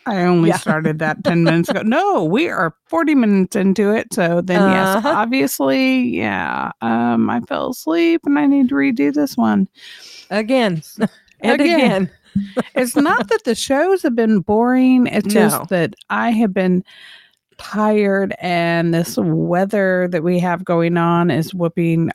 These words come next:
Speaker 1: our asses and I'm still recovering from oral surgery and <laughs>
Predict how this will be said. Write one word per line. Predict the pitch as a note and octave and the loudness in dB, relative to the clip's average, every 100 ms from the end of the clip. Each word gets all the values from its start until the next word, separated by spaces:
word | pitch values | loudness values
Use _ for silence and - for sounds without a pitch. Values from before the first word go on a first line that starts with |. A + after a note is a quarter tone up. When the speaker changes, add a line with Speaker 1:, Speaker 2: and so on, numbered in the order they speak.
| - | -8
Speaker 1:
our | D3 D#3 A2+ A#3 _ _ _ - | -10 -10 -10 _ _ _ _ -8
asses | F3 F3+ - F3+ F3 | -6 -4 0 0 0
and | E3+ D#3 | -2 -4
I'm | G3 A3 | -2 0
still | G3+ - F#3 F#3+ | 0 0 0 2
recovering | F3 D3+ F#3+ F3+ F#3+ G3 G3 | 0 -2 -4 0 2 2 2
from | E3 D#3 D#3+ - - _ _ | 0 0 -2 -4 -20 _ _
oral | G3 G3 F#3+ F3+ | -4 0 0 -2
surgery | - F3 G3 G#3 G3+ G#3 G#3+ G#3+ A3 - | -2 -2 0 0 2 2 2 2 0 0
and | F3 F3+ F3 | 0 2 0
<laughs> | - | -4